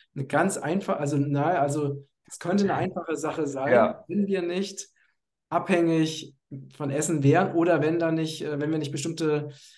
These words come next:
Speaker 1: ähm, Dinge kompensieren würden
Speaker 2: Ja, genau.
Speaker 1: über das
Speaker 2: Ja.
Speaker 1: Essen. Aber das schon mal als ein, ein sehr, sehr wichtigen Faktor, weil dieses Überessen ist wirklich einer der größten Faktoren für, ähm, Gesundheitsprobleme.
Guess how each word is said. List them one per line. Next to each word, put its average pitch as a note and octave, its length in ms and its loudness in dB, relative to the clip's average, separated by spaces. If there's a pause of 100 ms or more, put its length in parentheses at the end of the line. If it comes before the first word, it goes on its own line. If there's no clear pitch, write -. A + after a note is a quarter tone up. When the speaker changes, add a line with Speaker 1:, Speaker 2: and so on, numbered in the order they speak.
(220)
Speaker 1:
ähm, C#3+ 800 4
Dinge D#3+ 280 4
kompensieren D#3 760 0
würden A#2 340 -6
Speaker 2:
Ja, G#2+ 280 4
genau. G2+ 500 -2 (120)
Speaker 1:
über D#3+ 140 2
das G2 180 2
Speaker 2:
Ja. B2+ 80 -4
Speaker 1:
Essen. - 480 -10 (340)
Aber D3 200 2
das F3 200 4
schon F#3 100 2
mal F3 140 4
als D#3+ 240 0
ein, D3+ 400 -2
ein C#3 40 -2
sehr, E3 220 2
sehr E3+ 220 0
wichtigen D#3 640 -6
Faktor, D#3 480 -2
weil C#3 260 2
dieses C#3 520 -6 (300)
Überessen D#3+ 680 -2
ist - 280 -8
wirklich D3+ 420 -4
einer C#3+ 220 -2
der C#3 100 4
größten D3+ 800 -4 (540)
Faktoren D#3 560 4
für, D3+ 960 2
ähm, C#3 280 0
Gesundheitsprobleme. C3+ 1040 -6